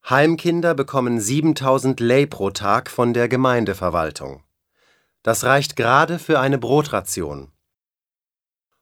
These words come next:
Und selbst dieses Geld wird nicht immer gezahlt. Ohne Spenden wären die Heime verloren.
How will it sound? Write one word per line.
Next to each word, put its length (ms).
Und 160
selbst 340
dieses 320
Geld 300
wird 200
nicht 260
immer 280
gezahlt. 720
Ohne 240
Spenden 640
wären 260
die 140
Heime 300
verloren. 640